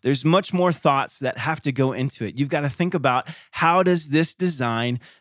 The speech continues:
fit the needs of my client? What type of things do I need to customize within this web design template? What,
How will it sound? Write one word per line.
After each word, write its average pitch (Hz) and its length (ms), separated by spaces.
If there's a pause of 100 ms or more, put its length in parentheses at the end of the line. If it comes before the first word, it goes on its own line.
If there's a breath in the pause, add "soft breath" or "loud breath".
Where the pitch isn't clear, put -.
fit 160 300
the 165 60
needs 131 360
of 127 100
my 139 240
client? 170 500 (340 loud breath)
What 160 320
type - 280
of 175 140
things 196 400
do 170 100
I 185 80
need 196 200
to 180 120
customize 113 800
within 123 360
this 120 220
web 120 200
design 113 400
template? 110 380
What, 226 200